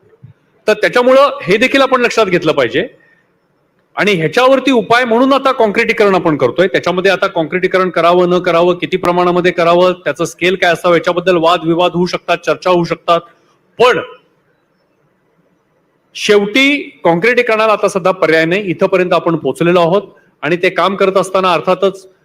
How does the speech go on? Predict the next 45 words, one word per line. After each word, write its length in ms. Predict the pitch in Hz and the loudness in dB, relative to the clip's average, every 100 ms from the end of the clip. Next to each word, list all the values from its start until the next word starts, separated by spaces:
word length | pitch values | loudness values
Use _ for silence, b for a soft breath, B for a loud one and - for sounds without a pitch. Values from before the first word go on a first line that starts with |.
| b | b
लोकांची 420 | 156 156 170 165 | -2 0 -2 -2
गैरसोय 340 | 151 160 147 175 | 0 0 2 2
होती, 340 | 151 151 156 | 2 0 -4
त्रास 280 | 147 151 160 | -2 0 0
होतो, 280 | 151 151 147 | -2 0 0
लोक 220 | 147 147 | 0 -2
सहन 300 | 147 156 190 | -2 0 0
करतात, 340 | 170 143 139 131 | 0 -2 -2 -2
त्याची 220 | 139 160 | -4 -4
कल्पना 340 | 156 147 185 | -2 -2 -2
आहे. 120 | 151 - _ _ _ _ _ - | -4 -8 _ _ _ _ _ -10
आम्ही 180 | 139 170 | -2 0
देखील 480 | 160 170 180 175 165 _ _ _ - | 0 0 0 -2 -6 _ _ _ -4
शहराचेच 440 | 147 170 175 175 | 0 0 0 -2
नागरिक 340 | 170 160 165 | 0 0 0
असल्यामुळे 380 | 165 - 156 165 | 0 0 0 0
आम्हाला 260 | 147 170 190 | 0 0 0
देखील 300 | 190 196 - | 0 -2 0
त्रास 220 | 151 147 | -2 -2
होतो. 220 | 139 131 | -4 -4
आम्हाला 300 | 127 135 165 | -4 -2 -2
देखील 260 | 165 165 180 | -2 -2 -4
प्रवास 320 | 170 156 156 | 0 0 0
करत 240 | 165 156 160 | -2 -2 -2
असताना 340 | - 160 165 | -2 -4 -4
त्याच 360 | - 180 185 - | -2 -2 -2 -4
खड्ड्यांना 420 | 165 170 175 175 | -2 -2 0 -2
आणि 160 | 175 | -2
त्याच 400 | 175 175 185 - _ _ _ - | -2 -2 -2 -8 _ _ _ -8
रस्त्यांमधून 540 | 147 - 175 170 170 175 | -8 -2 -2 -2 -2 0
प्रवास 340 | 160 160 160 | 2 2 0
करावा 160 | 165 160 | -2 0
लागतो 220 | - 202 | -2 -4
जिथनं 320 | 165 175 170 | -4 -4 -4
सामान्य 380 | 170 151 160 160 | -2 -2 -2 0
लोक 200 | 151 160 | 0 0
प्रवास 320 | 147 147 143 | 0 0 0
करतात. 220 | 147 147 139 | -4 -4 -4
आमच्यासाठी 360 | 135 160 165 185 | -4 -6 -4 -2
तर 100 | 165 | 0
काही 160 | 175 | 2
वेगळे 200 | 160 170 | 2 2
रस्ते 220 | 165 175 | 2 0
बनलेले 340 | 156 156 165 170 | -2 0 0 0
नाहीत, 140 | 147 | -4